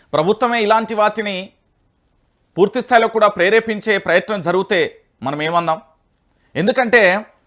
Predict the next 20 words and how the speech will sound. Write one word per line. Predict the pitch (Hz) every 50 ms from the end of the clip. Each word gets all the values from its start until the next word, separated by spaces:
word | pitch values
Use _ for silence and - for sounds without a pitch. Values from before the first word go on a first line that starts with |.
| _ _ _ -
మున్సిపాలిటీలలో | 131 143 170 202 196 - - 262 254 262 262 269 247 254 247 247 247 240
ఉండాల్సిందేంది? | 226 220 220 226 233 220 226 - 220 202 196 196 190 180 185 185 - _ _ _ _ -
హైదరాబాద్ | 117 120 131 135 180 196 185 190 185 180
లాంటి | 185 180 175 - 180
మహానగరంలో | 165 151 156 165 185 190 185 175 170 160 165 165 170 190 233
పూర్తి | 247 247 202 202 - - 202
స్థాయిలో | - - 190 185 190
యువతకు | 185 156 156 165 185 208 - 233 214 196 175 113 - _ _ _ _ _ _ -
తమ | 175 170 202
భవిష్యత్తుకు | 196 165 185 214 240 208 - 294 - 269 262 - 254 240 202 180 202 226 - - -
ఆద్యం | 113 131 170 180 143 151 240 240
పోసే | 214 180 214 214 - - 214 185 135 - - -
ఆవిష్కరణల | 117 143 165 202 202 - - 226 220 214 208
విషయంలో | 196 190 190 - 202 190 190 190
ప్రభుత్వం | 185 175 160 151 - - 180 175
సపోర్ట్ | - 180 156 - 160 156 - -
చేయాలి. | 151 139 127 123 135 - _ _ _ _ _ _ _ _ _ _ _ _ _ _ _
లేదా | - 120 135 165 208 247 247 233 208 220 220 - - -
ఇక్కడ | 160 196 - 254 233
అద్భుతమైన | 196 165 135 135 220 - 285 269 254 247 247 233 220 185 180 196